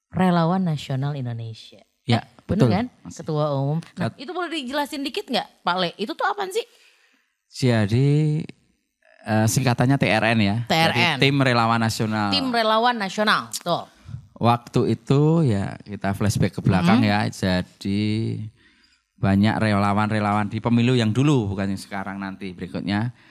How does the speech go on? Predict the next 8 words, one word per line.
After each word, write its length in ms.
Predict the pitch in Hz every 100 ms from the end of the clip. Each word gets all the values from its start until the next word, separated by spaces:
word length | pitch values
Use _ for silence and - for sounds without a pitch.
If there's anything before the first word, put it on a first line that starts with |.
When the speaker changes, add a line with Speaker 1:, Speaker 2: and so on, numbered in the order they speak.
| _
Speaker 2:
Pemilu 320 | 117 123 123
yang 240 | 123 117
dulu 240 | 113 117 117
itu 360 | 120 - 196
banyak 480 | 214 165 120 113 139 -
relawan-relawan 1000 | 147 135 127 120 123 127 120 117 123 156
yang 240 | 151 117 107 - _ _ - - _ _ _ _ _ - _ _
merasa 1040 | 120 117 113 117 - - 147 156 160 160